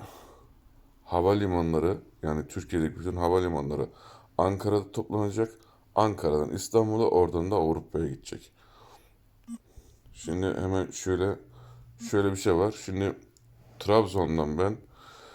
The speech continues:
Ankara'ya hat çekmek istiyorum. Her hattın bir fiyatı var.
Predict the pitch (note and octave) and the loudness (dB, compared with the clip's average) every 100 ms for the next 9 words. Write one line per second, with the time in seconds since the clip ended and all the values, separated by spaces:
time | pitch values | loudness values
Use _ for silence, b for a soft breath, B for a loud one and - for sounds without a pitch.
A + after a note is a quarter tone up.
0 | B B B B B - G#2 A2 - F#2+ | B B B B B 2 2 2 2 4
1 | F#2 A2+ A2+ A2+ - F2+ - D#2+ - - | 4 2 2 0 -2 -8 -4 -6 -6 -4
2 | E2+ G#2+ G#2+ - A#2 G2+ G2 - G2+ G#2+ | -2 -4 -8 0 2 2 0 -2 -4 -4
3 | G2 F#2+ D#2+ - D2 A1 | -2 -2 -2 -2 -6 -8